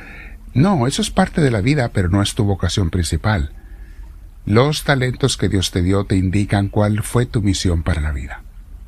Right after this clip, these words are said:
Vamos a quedarnos platicando con Dios, mis hermanos. Cada quien te invito. Comparte la enseñanza con los demás. Si no te has suscrito en YouTube, presiona el botón donde dice suscribirse, subscribe.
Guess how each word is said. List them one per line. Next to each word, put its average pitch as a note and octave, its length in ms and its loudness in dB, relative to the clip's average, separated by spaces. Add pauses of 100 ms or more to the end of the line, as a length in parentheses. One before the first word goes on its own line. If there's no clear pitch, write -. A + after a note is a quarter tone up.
(720)
Vamos - 260 2
a D3+ 60 0
quedarnos A#2+ 280 2
platicando F#2 420 0
con F2 160 0
Dios, F2 120 2
mis E2+ 180 -2
hermanos. E2 340 -2
Cada F2+ 200 0
quien E2+ 220 -2
te G2 80 -2
invito. B2 420 2 (880)
Comparte D3+ 520 2
la D3 60 2
enseñanza G2+ 520 0
con G2 160 0
los F#2 120 -2
demás. G2 640 0
Si - 220 -4
no G#2 120 2
te - 80 -2
has G#2 80 0
suscrito A2 540 0
en G2 100 0
YouTube, A2+ 380 0 (420)
presiona C3+ 440 2
el D#3+ 60 2
botón B2 380 0
donde A2+ 220 0
dice F#2+ 180 0
suscribirse, G2 840 -2 (420)
subscribe. C#3+ 680 -2